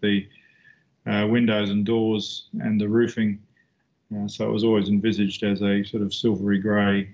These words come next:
building eventually. But you can see here in this view how the living space is just one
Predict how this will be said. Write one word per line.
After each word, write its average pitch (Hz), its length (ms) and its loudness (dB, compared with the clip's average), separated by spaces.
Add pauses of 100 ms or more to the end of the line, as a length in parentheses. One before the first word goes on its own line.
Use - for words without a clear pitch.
(140)
building 101 400 2
eventually. 101 580 -2 (600)
But 107 200 -2
you 110 80 -8
can 123 120 -8
see 131 260 0
here 117 220 4
in 113 120 4
this 104 160 0
view 107 520 0 (440)
how 107 520 -4
the 104 380 -2
living 110 340 2
space 101 460 -4
is 95 60 -6
just - 260 -8
one 104 280 4